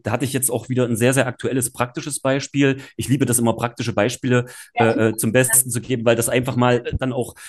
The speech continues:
Speaker 1: wirklich das ist, was wir auf dem Tisch liegen haben und wo wir uns dann auch manchmal am Kopf kratzen und sagen, „Wie ist sowas überhaupt möglich?“ Es war also ein Wettbewerber, der am Markt auch aktiv ist,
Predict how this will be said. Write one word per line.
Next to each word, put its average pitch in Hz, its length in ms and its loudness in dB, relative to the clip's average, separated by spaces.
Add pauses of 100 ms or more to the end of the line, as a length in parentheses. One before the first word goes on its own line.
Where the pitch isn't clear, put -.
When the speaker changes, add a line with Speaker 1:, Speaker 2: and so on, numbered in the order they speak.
(120)
Speaker 1:
wirklich 127 380 0
das 120 200 0
ist, 127 180 -2
was 123 160 0
wir 131 100 4
auf 123 80 -2
dem 120 100 2
Tisch - 220 -6
liegen 131 220 -2
haben 120 320 0 (180)
und 107 180 0
wo 143 120 6
wir 123 100 8
uns 127 160 2
dann 113 100 0
auch 131 120 0
manchmal 123 320 0
am 110 120 0
Kopf 127 260 -6
kratzen - 280 -4
und 113 80 0
sagen, 113 320 0
„Wie 120 160 -4
ist 135 100 -2
sowas 131 260 2
überhaupt 117 280 0
möglich?“ 147 480 2 (460)
Es 113 300 2
war 131 180 4
also 131 260 0
ein 117 380 0
Wettbewerber, 151 580 0
der 131 180 -2
am 117 120 -2
Markt 123 240 -4
auch 123 180 -4
aktiv 160 500 -6
ist, - 400 -4